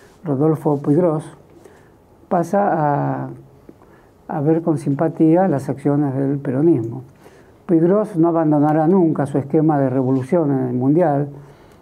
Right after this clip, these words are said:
que incluye postular primero una etapa democrático-burguesa y recién después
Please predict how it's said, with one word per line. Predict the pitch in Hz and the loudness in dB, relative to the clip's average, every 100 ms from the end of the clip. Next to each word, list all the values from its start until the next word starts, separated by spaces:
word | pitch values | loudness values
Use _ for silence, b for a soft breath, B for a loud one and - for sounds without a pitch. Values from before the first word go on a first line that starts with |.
| B - | B -8
que | 143 131 - 165 - 262 | -8 -8 -14 -16 -16 -12
incluye | - 151 175 175 165 190 196 - - - | -6 -4 0 0 2 2 0 -4 -10 -6
postular | 156 143 160 170 | -4 0 0 0
primero | 170 160 170 175 | 0 2 4 4
una | 175 156 | 2 2
etapa | 143 160 156 | 0 -2 0
democrático-burguesa | 143 147 151 165 170 160 170 175 175 175 170 185 196 | 2 2 0 0 0 2 2 2 2 2 0 0 0
y | 147 | 0
recién | 156 151 180 180 | 0 0 0 0
después | 170 165 180 175 - | 0 0 -2 -2 -6